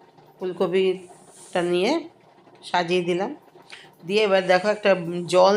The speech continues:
নিয়ে ব্রাশ দিয়ে চারিদিকে একটু জল দিয়ে দিচ্ছি। এবার দেখো, এই দেখো, এই দেখো, এবার দুদিক থেকে দুটো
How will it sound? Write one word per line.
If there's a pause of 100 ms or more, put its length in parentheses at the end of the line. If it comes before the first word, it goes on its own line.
(160)
নিয়ে (400)
ব্রাশ (140)
দিয়ে (200)
চারিদিকে
একটু (180)
জল (120)
দিয়ে
দিচ্ছি। (2250)
এবার (120)
দেখো, (440)
এই
দেখো, (1600)
এই
দেখো,
এবার (200)
দুদিক (100)
থেকে (1160)
দুটো